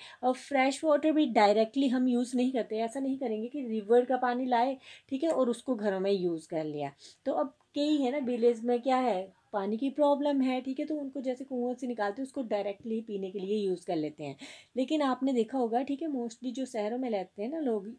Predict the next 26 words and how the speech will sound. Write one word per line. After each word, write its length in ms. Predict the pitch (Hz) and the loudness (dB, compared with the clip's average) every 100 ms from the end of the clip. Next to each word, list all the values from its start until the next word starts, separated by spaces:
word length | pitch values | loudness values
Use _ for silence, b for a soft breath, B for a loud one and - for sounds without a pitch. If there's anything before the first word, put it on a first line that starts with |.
| - | -2
यानी 360 | 254 277 269 | 0 2 0
कि 140 | 269 330 285 | 0 0 2
आजकल 360 | 262 - 302 | 0 0 2
लोगों 240 | 269 247 247 | 4 2 0
ने 140 | 269 | 0
mostly 380 | 233 233 - 269 | 0 0 -4 -6
अपने 220 | 247 226 | -6 -6
घरों 240 | 220 220 208 | 0 0 2
में 200 | 233 320 - B B B B _ 269 | 2 0 -4 B B B B _ 4
क्या 180 | 254 | 4
वो, 600 | 302 226 220 208 226 220 | 4 0 0 0 0 2
जो 180 | 208 233 | 2 2
वाटर 400 | 220 208 208 262 269 - | 4 2 2 0 -2 2
प्योरीफायर 680 | 240 233 269 - 196 170 170 | 2 4 0 0 0 0 -2
हैं 240 | 185 277 _ _ _ _ _ _ - - - _ _ _ _ _ _ _ | -8 -10 _ _ _ _ _ _ -20 -20 -20 _ _ _ _ _ _ _
वो 240 | 220 277 302 | -4 0 2
यूज़ 360 | 226 226 214 - | 2 0 -2 -6
किए 220 | 190 185 | -6 -4
होते 280 | 175 - 143 | -4 -8 -12
हैं, 200 | 156 160 | -12 -12
ठीक 200 | 214 - | -12 -12
है, 60 | 294 _ B B 220 | -14 _ B B -4
ताकि 240 | 214 254 | 0 6
आपको 320 | 220 214 226 | 6 4 0
जो 140 | 202 196 | 2 2
है 200 | 285 | 2